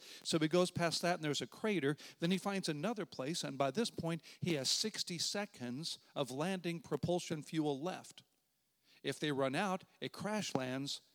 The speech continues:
and they die. Sixty seconds left. He's setting it down, and so much lunar dust is being generated by the rockets, he can't see to land.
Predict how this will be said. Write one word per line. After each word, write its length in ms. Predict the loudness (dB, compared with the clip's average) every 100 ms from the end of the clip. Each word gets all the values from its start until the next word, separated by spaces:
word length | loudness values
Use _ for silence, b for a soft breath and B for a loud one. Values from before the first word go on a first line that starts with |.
| -8
and 140 | -2
they 140 | -2 0
die. 300 | -2 -4 -12 b b
Sixty 480 | -2 0 0 -2 -4
seconds 500 | -6 -8 -8 -8 -8
left. 360 | -8 -12 -16 -20 -20 _ _ _ B B B
He's 220 | -4 2
setting 340 | 4 4 4 2
it 140 | 0
down, 320 | 0 0 0 -4 B
and 160 | -2 2
so 160 | 2 4
much 280 | 2 0
lunar 320 | 2 4 4 2
dust 560 | 0 -2 0 -2 -2
is 120 | -2
being 240 | 2 2 2
generated 680 | -2 0 2 2 2 2 2
by 160 | 2
the 80 | 2
rockets, 420 | 0 0 -2 -6
he 120 | -6
can't 380 | -6 -2 -2 -2
see 320 | -2 0 -2 -4
to 120 | -4
land. 520 | -4 -2 -4 -6 -12